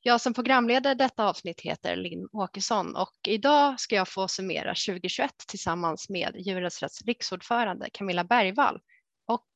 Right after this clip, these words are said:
Djurens Rätts generalsekreterare Benny Andersson. Och, ja, men värt att nämna att vi alla tre sitter på olika håll idag.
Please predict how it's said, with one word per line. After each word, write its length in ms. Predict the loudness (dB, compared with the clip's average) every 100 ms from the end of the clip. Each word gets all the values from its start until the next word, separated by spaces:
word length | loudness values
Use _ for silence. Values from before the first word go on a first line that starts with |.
| -14 -6
Djurens 420 | -2 0 0 -2
Rätts 220 | -8 -4
generalsekreterare 920 | 0 2 2 2 -4 -14 -6 -2 -2
Benny 320 | 0 0 2 0
Andersson. 460 | 0 -4 -6 -8 -14 -20 -20 -20 _ -8
Och, 180 | -8 -8 0
ja, 160 | 2
men 120 | 4
värt 180 | 4 4
att 40 | 2
nämna 220 | 2 2
att 120 | 0
vi 60 | 2
alla 280 | 4 4
tre 240 | 0 -4 -6
sitter 320 | -8 -8 -6
på 280 | -2 -2 -2
olika 300 | -4 -2 -4
håll 300 | -2 -4 -4
idag. 360 | -4 0 0